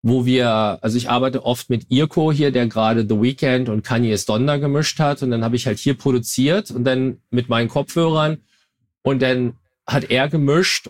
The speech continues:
und dann kam das wieder zurück. Ich musste halt Notes geben und dann sind wir hier bei Gene Grimaldi, der Lady Gaga und diese ganzen Leuten misch-, äh, mastert, ins Studio gegangen.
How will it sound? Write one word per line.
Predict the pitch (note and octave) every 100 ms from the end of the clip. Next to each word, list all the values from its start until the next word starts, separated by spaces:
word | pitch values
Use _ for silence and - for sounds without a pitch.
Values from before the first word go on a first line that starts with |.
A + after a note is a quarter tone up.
| -
und | C3 B2+
dann | C3 C3+ B2
kam | C#3 B2
das | B2
wieder | C3 A#2
zurück. | - B2+ F3 D#3
Ich | C3+
musste | B2+ A#2+
halt | A2
Notes | A#2+ C3+ D#3 -
geben | D3 C#3
und | B2+
dann | B2+ B2
sind | B2
wir | B2+
hier | B2 A#2+
bei | A2+
Gene | A2+ B2 B2
Grimaldi, | B2 A2+ A#2 A#2 A2+
der | G#2
Lady | G2+ G#2 A2
Gaga | A2+ A#2 A#2+ A#2
und | A#2
diese | A#2
ganzen | A#2+ A#2+ B2+
Leuten | A2+ A#2+ A#2+ A#2 -
misch-, | A2+ B2+ B2+
äh, | A2 A2
mastert, | G2 G#2+ A2+ C3+ C3 -
ins | A#2+ B2
Studio | - D#3+ C#3+ A#2
gegangen. | F#2+ E2+ E2+ E2+